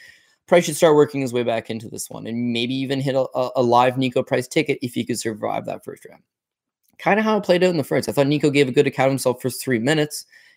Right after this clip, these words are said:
You know, he landed a couple good leg kicks. He was pressing for takedowns, got, got him up against the cage, shooting for that double leg. Uh, everything was stuffed out <laughs> because Michel Pereira is a, uh, he was a hell of a well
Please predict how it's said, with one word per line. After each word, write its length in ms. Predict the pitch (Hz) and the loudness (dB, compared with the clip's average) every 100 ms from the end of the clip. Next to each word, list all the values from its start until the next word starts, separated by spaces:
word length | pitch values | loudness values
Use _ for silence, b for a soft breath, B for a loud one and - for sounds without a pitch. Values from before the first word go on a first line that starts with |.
| b | b
You 80 | 117 | 0
know, 80 | 127 | 2
he 100 | 123 | 4
landed 240 | 127 120 | 2 2
a 40 | |
couple 220 | 120 - 104 | -2 -6 -4
good 140 | 107 | 2
leg 220 | 123 143 | 4 4
kicks. 260 | - 143 - | 2 -2 -2
He 100 | 107 | -10
was 100 | 110 | -4
pressing 280 | 123 123 117 | -2 -2 -6
for 100 | 101 | -2
takedowns, 520 | 143 139 139 139 - | 0 2 0 -2 -2
got, 240 | 113 - | -4 -4
got 120 | - 120 | -2 0
him 100 | 117 | 0
up 100 | - | -4
against 200 | 113 - | -8 -10
the 60 | |
cage, 360 | - 151 151 - b b | 0 2 2 -2 b b
shooting 240 | - 127 | -6 -6
for 100 | 113 | -4
that 140 | 113 107 | -4 2
double 240 | 131 139 | 2 4
leg. 260 | 143 143 139 b b b | 4 4 0 b b b
Uh, 120 | - 98 | -10 -2
everything 440 | 123 131 123 120 | 0 0 0 -2
was 100 | 113 | -2
stuffed 300 | - 113 - | 0 0 4
out 180 | 127 - | 4 4
<laughs> 0 | |
because 220 | 147 131 | 0 -2
Michel 420 | 117 131 123 131 | -2 -2 0 0
Pereira 320 | - 240 127 127 | 0 -2 0 2
is 100 | 120 | 2
a, 180 | 113 | 0
uh, 140 | 110 110 b b b b _ _ - | -2 -10 b b b b _ _ -10
he 220 | 214 226 | -4 0
was 140 | 233 | 4
a 100 | 233 | 6
hell 140 | 220 220 | 8 8
of 60 | |
a 40 | 208 | 8
well 200 | 220 | 6